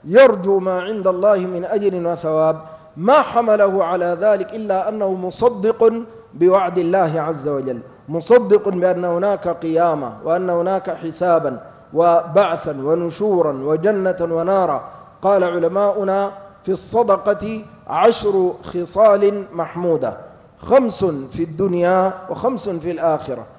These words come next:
أما التي في الدنيا فتطهير المال، وتطهير البدن، ودفع البلايا، وبركة المال،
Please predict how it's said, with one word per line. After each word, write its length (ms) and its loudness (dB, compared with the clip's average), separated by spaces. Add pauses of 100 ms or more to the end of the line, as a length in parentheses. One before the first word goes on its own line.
(320)
أما 200 2
التي 400 -2
في 120 -8
الدنيا 600 0 (240)
فتطهير 720 -2
المال، 480 -2 (540)
وتطهير 720 0
البدن، 580 2 (460)
ودفع 480 0
البلايا، 1200 0 (360)
وبركة 1300 2
المال، 680 0